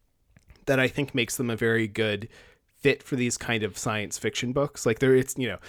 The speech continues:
this is not the only First Contact book about a group of Jesuits going to another planet. <laughs>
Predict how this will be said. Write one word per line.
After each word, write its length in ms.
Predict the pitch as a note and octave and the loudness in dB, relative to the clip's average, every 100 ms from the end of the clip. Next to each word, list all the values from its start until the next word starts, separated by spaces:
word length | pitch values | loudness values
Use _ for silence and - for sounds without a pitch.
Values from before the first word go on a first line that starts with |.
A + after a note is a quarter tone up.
| - - | -18 -4
this 140 | E3 D#3 | -2 0
is 140 | D#3 | 0
not 320 | D#3 D#3 D3+ | 0 0 2
the 100 | C#3+ | 2
only 360 | A2+ C3 C3 A#2 | 2 2 2 0
First 420 | - C3 - - | -2 -4 -2 -4
Contact 800 | - A#2 A2+ - A2 G2+ - - | -2 -2 -2 0 0 0 -6 -4
book 260 | G#2+ G#2 - | -2 -2 -6
about 460 | - F#2+ G2 - | -8 -2 -2 -2
a 160 | G2 F2+ | -4 -4
group 400 | - G#2+ F#2 - | -6 -10 -8 -6
of 160 | F2+ | -8
Jesuits 640 | - G2+ F#2+ F#2+ F2+ - - | -4 -4 -4 -4 -6 -6 -2
going 300 | G2+ F#2+ F#2+ | -2 -2 -2
to 140 | A#2 | 0
another 280 | F#2+ G2 D#2 | 0 0 -4
planet. 480 | - G#2+ F#2 E2+ - - - - - | -6 -6 -6 -8 -6 -6 -4 0 8
<laughs> 300 | A#3+ A4+ | 8 8